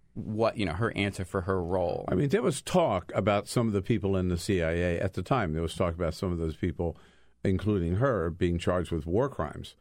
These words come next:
Speaker 2: for interrogation techniques and for co-, uh, destruction of evidence of that. Uh, what are you hearing from Democrats on the Hill,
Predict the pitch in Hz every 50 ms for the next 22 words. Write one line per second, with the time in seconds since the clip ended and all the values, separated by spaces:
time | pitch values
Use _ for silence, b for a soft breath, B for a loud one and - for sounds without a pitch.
0 | _ _ _ _ _ _ 101 92 87 85 82 - - 98 92 85 95 95 82 82
1 | 78 80 87 90 - - 95 90 - 82 85 - 95 92 90 92 90 - - -
2 | - b b b b - 104 95 90 - 101 95 98 95 - - 101 - - -
3 | 101 98 90 101 95 - - - 101 90 - - 117 110 98 101 110 120 104 -
4 | - - - - - - - - _ 85 71 64 71 69 67 64 - b b b
5 | b b b b - - 101 98 98 - 113 120 135 147 147 135 123 131 127 127
6 | 120 117 104 - 104 104 95 104 107 110 107 95 107 95 92 - - 95 92 87
7 | 92 104 107 95 76 62 69